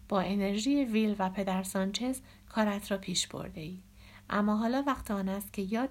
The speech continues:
بگیری به تنهایی مراحل تکامل را طی کنی. آن هم آگاهانه. می‌خواست حرف دیگری بزند، اما حواسمان به ماشین سانچز که با سرعت پشت سرمان می‌آمد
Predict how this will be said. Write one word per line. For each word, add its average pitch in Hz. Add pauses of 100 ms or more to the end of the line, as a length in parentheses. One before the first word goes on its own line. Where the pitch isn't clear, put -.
بگیری 214 (220)
به 220
تنهایی 214
مراحل 180
تکامل 202
را 277
طی 185
کنی. - (600)
آن 214
هم 262 (120)
آگاهانه. 175 (2000)
می‌خواست 294
حرف 233
دیگری 175
بزند، 160 (140)
اما 214 (340)
حواسمان 240
به 240
ماشین 190
سانچز 190 (320)
که 214
با 208
سرعت 220
پشت 214
سرمان 185
می‌آمد 190